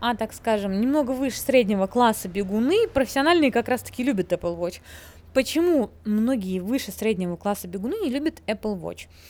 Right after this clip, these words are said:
Ну, допустим, потому что они бегают интервалы, и они говорят, что вот я не могу сделать, э, автоматический интервал. Но на самом деле, если вы бегаете интервалы на треке,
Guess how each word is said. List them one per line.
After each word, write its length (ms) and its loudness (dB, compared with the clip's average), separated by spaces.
Ну, 180 -8
допустим, 720 -4
потому 480 -4
что 400 -4
они 200 -4
бегают 480 -2
интервалы, 840 -4
и 220 -6
они 220 -2
говорят, 220 -4
что 180 -12
вот 140 -8
я 120 -4
не 100 -2
могу 360 -4
сделать, 560 -4
э, 220 -4
автоматический 920 -8
интервал. 560 -6
Но 260 -2
на 120 -4
самом 460 -2
деле, 360 -2
если 380 -2
вы 160 -2
бегаете 840 0
интервалы 580 -2
на 180 -2
треке, 580 -6